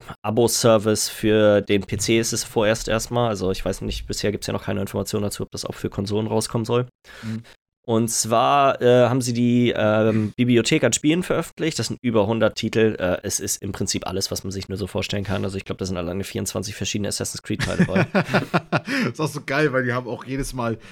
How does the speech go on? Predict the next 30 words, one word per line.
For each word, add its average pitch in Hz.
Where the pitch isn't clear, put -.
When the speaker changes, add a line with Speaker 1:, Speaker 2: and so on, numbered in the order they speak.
Speaker 2:
Assassin's 127
Creed -
Origins 127
Gold 131
Edition 123
und 113
Assassin's 123
Creed -
Origins 110
Discovery 107
Tour. 95
Also 107
gibt's 127
Speaker 1:
Ja. 117
Speaker 2:
da, -
jedes 151
Spiel 143
gibt's 135
da 147
irgendwie 123
dreimal, 120
also 107
irgendwie 104
gefühlt. 107
Speaker 1:
Ja, 92
es -
ist 104
echt, -
also 92
der, 95